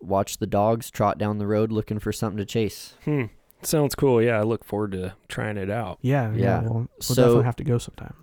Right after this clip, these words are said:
Speaker 1: um, you've got all the gear now. How do you find where to go?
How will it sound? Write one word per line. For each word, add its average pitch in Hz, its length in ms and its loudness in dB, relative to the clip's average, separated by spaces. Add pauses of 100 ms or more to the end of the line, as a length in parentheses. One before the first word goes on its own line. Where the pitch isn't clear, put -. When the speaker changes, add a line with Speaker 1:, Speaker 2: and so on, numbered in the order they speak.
(100)
Speaker 1:
um, 107 600 0 (280)
you've 113 160 0
got 120 200 4
all 127 160 8
the 123 80 2
gear 107 220 0
now. 95 300 -2 (800)
How 123 360 4
do 135 100 -2
you 127 540 4 (100)
find 110 500 0
where 101 180 4
to 98 60 0
go? 90 280 0